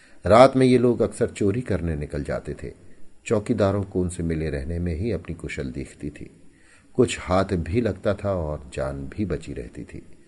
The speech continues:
सख्ती करने में प्राणों का भय था। कुछ मिलने का तो जिक्र ही क्या, क्योंकि कंजड़ लोग एक सीमा के बाहर किसी का दबाव न मानते थे।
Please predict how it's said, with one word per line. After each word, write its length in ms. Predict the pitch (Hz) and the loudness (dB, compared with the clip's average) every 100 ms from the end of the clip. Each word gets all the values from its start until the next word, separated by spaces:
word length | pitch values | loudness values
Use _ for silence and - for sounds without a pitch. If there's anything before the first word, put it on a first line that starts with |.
| - _ _ - | -20 _ _ -6
सख्ती 340 | - 98 - 98 | -4 -4 -2 -4
करने 400 | 82 80 82 82 | -2 -2 -2 -4
में 240 | 78 65 - - _ - | -4 -6 -10 -20 _ -8
प्राणों 340 | 82 82 80 | -4 -2 -4
का 160 | 69 65 | -6 -8
भय 280 | 60 85 95 | -6 -6 -6
था। 320 | - - - - _ _ - | -8 -12 -16 -20 _ _ 0
कुछ 240 | 139 135 | 0 2
मिलने 300 | 117 107 113 | 2 4 4
का 160 | 131 123 | 4 4
तो 160 | - 87 | 2 0
जिक्र 320 | 101 95 117 | -2 -2 -2
ही 180 | 113 120 | -2 -2
क्या, 280 | - 62 - - - - - | -4 -6 -8 -18 -20 -20 0
क्योंकि 220 | 117 120 | 2 2
कंजड़ 380 | - 113 110 113 | 2 2 4 2
लोग 260 | 110 104 101 | 2 0 0
एक 160 | 95 | -2
सीमा 300 | - 95 90 | -2 -2 0
के 120 | 87 | -2
बाहर 300 | 82 80 76 | -2 -2 -2
किसी 280 | 78 - - | -4 -8 -10
का 120 | - | -8
दबाव 520 | 67 64 65 85 101 73 | -6 -4 -2 -2 -2 -4
न 40 | |
मानते 360 | 62 62 62 65 | -6 -10 -12 -12
थे। 120 | - | -14